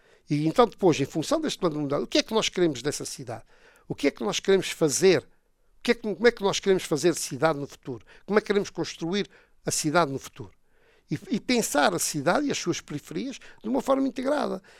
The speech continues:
E então, assim, vamos resolver. Até podem ser necessárias duas circulares externas em vez de uma. Ou, ah, quer dizer, eu não, não sei se, se é necessário, não é? Ou se, ou se pode passar pela ferrovia, por exemplo,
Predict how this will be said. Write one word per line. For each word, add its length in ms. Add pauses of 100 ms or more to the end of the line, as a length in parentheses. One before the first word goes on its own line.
E 100
então, 220
assim, 340 (240)
vamos 280
resolver. 240 (200)
Até 220
podem 240
ser 180
necessárias 800
duas 220
circulares 440
externas 480
em 60
vez 220
de 80
uma. 200 (240)
Ou, 420
ah, 60 (300)
quer 120
dizer, 180
eu 100
não, 580
não 300
sei 480 (320)
se, 480
se 340
é 120
necessário, 840 (160)
não 80
é? 60 (320)
Ou 120
se, 280
ou 120
se 140
pode 220
passar 260
pela 180
ferrovia, 600
por 180
exemplo, 460